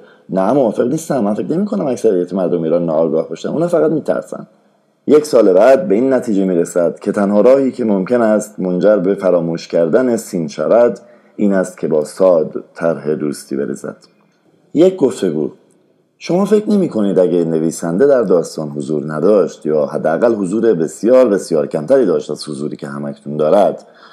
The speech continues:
داستانتان خیلی بهتر می‌شد؟ خوشت اومد یا نه؟ خوب بود، اما واقعاً خیلی توی ذوق می‌زد حضور دائمی نویسنده. یعنی خوشت نیومد؟ چرا؟ ولی فکر می‌کنم دلیلی نداشت انقدر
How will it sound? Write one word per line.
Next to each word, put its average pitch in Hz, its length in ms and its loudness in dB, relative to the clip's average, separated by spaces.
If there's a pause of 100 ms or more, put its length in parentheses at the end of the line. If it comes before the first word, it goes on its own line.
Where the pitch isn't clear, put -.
(140)
داستانتان 87 540 -2
خیلی 104 280 0
بهتر 78 320 -2
می‌شد؟ 110 460 2 (480)
خوشت 214 480 -2
اومد 165 380 2
یا 107 160 2
نه؟ 87 300 -4 (480)
خوب 202 280 -2
بود، 90 360 2
اما 110 400 2
واقعاً 80 500 0
خیلی 175 300 0
توی 92 240 0
ذوق 73 280 -2
می‌زد 76 240 -2
حضور 71 340 -6
دائمی 69 420 -4
نویسنده. 60 680 -12 (360)
یعنی 135 180 4
خوشت 160 280 2
نیومد؟ 113 640 0 (300)
چرا؟ 110 520 6
ولی 107 300 2
فکر 127 160 -4
می‌کنم 127 340 -2
دلیلی 123 360 2
نداشت 101 500 0
انقدر 78 440 0